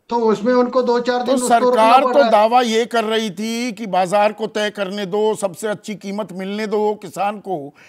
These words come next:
Speaker 2: किसान को जहां अच्छी कीमत मिलने भी लगती है, सरकार वहां पाबंदी क्यों लगा रही है? ये तो जो तीन
Speaker 1: हाँ,
Speaker 2: कृषि
Speaker 1: और
Speaker 2: कानून
Speaker 1: आज
Speaker 2: जिनकी आप लगातार पैरोकारी करते हैं अनिल घनवत साहब,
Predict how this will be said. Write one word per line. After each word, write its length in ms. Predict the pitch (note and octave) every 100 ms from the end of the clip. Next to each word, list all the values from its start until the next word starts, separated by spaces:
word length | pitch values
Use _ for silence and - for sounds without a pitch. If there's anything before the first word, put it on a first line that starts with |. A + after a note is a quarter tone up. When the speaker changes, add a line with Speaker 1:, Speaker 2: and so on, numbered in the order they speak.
| _ -
Speaker 2:
किसान 340 | G#3+ A3 A#3+
को 120 | A#3+
जहां 300 | A#3+ A#3 A#3+
अच्छी 200 | G#3+ C4
कीमत 320 | A#3 B3 A#3+ G3+
मिलने 320 | G#3+ A#3 B3
भी 100 | B3+
लगती 280 | A#3 F#3+ B3+
है, 100 | A#3+
सरकार 440 | A3 - A#3 A#3+
वहां 160 | A#3 A3+
पाबंदी 460 | A#3 G#3+ A#3 A#3+
क्यों 200 | A3 A#3+
लगा 220 | A#3+ A3
रही 240 | A3 G#3+ G3+
है? 180 | D#3+ D3 - - -
ये 200 | G3+ A3+
तो 180 | C4+ B3+
जो 140 | C4+
तीन 300 | - C4 C#4+
Speaker 1:
हाँ, 80 | C4+
Speaker 2:
कृषि 320 | C4 B3+ C#4+
Speaker 1:
और 80 | A#3
Speaker 2:
कानून 340 | A3+ A3+ C#4
Speaker 1:
आज 60 | A#3
Speaker 2:
जिनकी 320 | A#3+ G#3+ C4
आप 220 | A#3 B3+
लगातार 420 | G#3+ G3+ A3+ B3
पैरोकारी 560 | A#3 G#3+ G#3+ G#3+ G#3+ A3
करते 420 | F#3 E3+ - A#3
हैं 280 | F#3 A#2 G#2+ _ _ _ -
अनिल 260 | F#3 G#3+ A3
घनवत 380 | F#3 G3 A3
साहब, 420 | - G3 F3 E3+